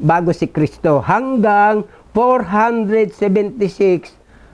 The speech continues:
matapos si Kristo. Kaya nga po, ang kaharian nito, ah, mga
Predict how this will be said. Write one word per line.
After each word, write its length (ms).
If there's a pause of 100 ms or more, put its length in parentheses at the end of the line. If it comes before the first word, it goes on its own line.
(260)
matapos 880 (320)
si 160
Kristo. 720 (240)
Kaya 240
nga 160
po, 320 (840)
ang 160
kaharian 560
nito, 240
ah, 400 (160)
mga 220